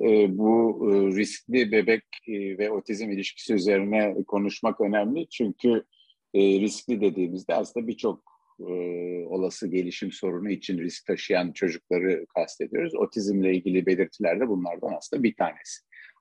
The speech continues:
O nedenle bir, e, çocuğa baktığımızda sadece spesifik olarak otizme özgü belirtilere değil, genel olarak gelişimsel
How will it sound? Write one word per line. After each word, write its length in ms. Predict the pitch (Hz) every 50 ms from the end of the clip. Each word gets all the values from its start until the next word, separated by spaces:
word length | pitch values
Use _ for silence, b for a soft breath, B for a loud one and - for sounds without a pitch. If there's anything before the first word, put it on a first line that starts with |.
| B
O 100 | - 113
nedenle 560 | 110 110 98 110 110 113 110 110 110 110 101 - b b b b _ -
bir, 360 | 98 107 113 98 95 82 76
e, 300 | 98 101 101 98 98 85
çocuğa 460 | - - 107 95 - 110 107 110 98
baktığımızda 640 | 90 104 101 - - _ - 104 95 98 98 92 113 107
sadece 380 | - - 107 98 98 92 101
spesifik 540 | - - - - 104 95 - - 104 - -
olarak 340 | 95 95 98 98 95 - -
otizme 400 | 104 98 - 110 92 92 104 87
özgü 380 | 80 101 101 90 - 107 95
belirtilere 680 | 98 98 95 95 90 - - 101 98 98 101 101 95 -
değil, 240 | - 120 107 123 - -
genel 260 | 135 110 113 113 107
olarak 320 | 101 101 98 101 98 - -
gelişimsel 760 | 101 95 92 95 - - 98 90 - - 117 110 110 110